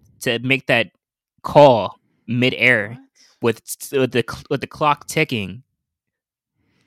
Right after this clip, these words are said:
Speaker 1: does not, does that not say, like, best player ever to you? I mean, like, okay, wait, I
Speaker 2: I
Speaker 1: overshot it. Let me just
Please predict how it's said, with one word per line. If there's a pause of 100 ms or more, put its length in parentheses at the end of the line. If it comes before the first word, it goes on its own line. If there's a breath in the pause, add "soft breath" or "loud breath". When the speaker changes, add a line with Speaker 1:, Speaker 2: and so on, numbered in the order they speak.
(120)
Speaker 1:
does
not,
does
that
not
say,
like,
best
player
ever
to
you? (180)
I
mean,
like, (2000)
okay,
wait,
I
Speaker 2:
I
Speaker 1:
overshot
it.
Let
me
just